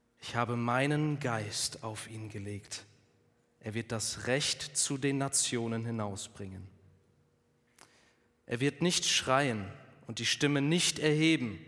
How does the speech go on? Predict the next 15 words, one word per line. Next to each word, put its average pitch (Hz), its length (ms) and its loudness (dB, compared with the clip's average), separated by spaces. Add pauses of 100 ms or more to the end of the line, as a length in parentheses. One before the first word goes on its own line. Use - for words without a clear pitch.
(540)
und 120 100 -4
seine 127 240 4
Stimme 143 320 2
nicht 160 340 2
hören 147 320 4
lassen 117 300 0
auf 113 160 -2
der 120 140 -4
Straße. - 560 -4 (2750)
Das - 240 -4
geknickte 165 760 -4
Rohr 117 460 -6 (460)
wird 113 240 -8
er 107 100 -4
nicht 120 500 -6